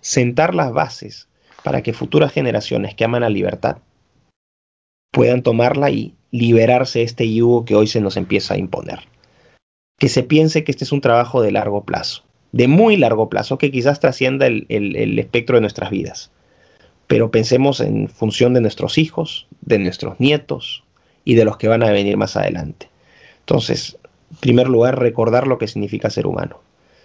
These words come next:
Anotarlo, escribirlo, cómo era la vida, cómo era, cómo eran ser las personas, para que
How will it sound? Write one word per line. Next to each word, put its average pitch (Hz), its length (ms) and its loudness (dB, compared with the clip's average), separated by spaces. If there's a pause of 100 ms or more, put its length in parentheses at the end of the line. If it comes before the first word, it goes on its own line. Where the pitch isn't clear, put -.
(480)
Anotarlo, 113 560 -2
escribirlo, 110 680 -6
cómo 113 220 0
era 117 120 2
la 101 120 2
vida, 104 340 0
cómo 113 200 4
era, 123 200 0
cómo 131 200 0
eran 120 160 0
ser 120 200 -2
las 123 100 -2
personas, - 560 -4
para 98 240 -2
que 104 220 -2